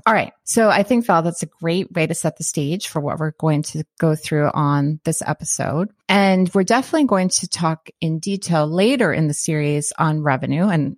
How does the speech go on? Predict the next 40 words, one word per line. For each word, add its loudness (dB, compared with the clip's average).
I -8
think -12
we've -14
talked -2
<laughs> -14
about -2
it 2
in 0
past -2
podcasts -4
too, 2
but 2
I 2
don't 4
think 0
we -6
could -4
do -4
this 0
podcast -4
without -6
at -12
least -6
mentioning 0
some -2
of 2
the 0
revenue 0
requirements. -2
So 0
can 0
you, 4
Val, 2
take 0
us 0
through 2
a 4
little 2
more 4
detail 0